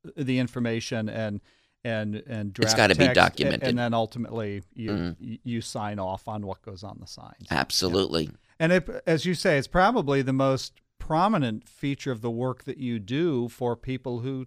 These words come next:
Speaker 1: travel around the state, 'cause I, I can't think of a day I drive somewhere where I don't see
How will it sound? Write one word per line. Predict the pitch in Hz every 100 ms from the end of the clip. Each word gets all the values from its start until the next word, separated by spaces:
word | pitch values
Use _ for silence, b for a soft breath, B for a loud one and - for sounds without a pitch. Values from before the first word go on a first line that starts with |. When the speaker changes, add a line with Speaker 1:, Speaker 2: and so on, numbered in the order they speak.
| _
Speaker 1:
travel | - 131 135
around | 131 135
the | 127
state, | - 127 170 - -
'cause | 98
I, | 104 104 _ _ _ _
I | 120
can't | 120 - 131 127
think | 139
of | 123
a | 120
day | 113 127 131
I | 113 110 98 _
drive | 110 110 139 147 101
somewhere | - 120 107 107 107
where | 107
I | 107
don't | 107 120 -
see | - 120 117 117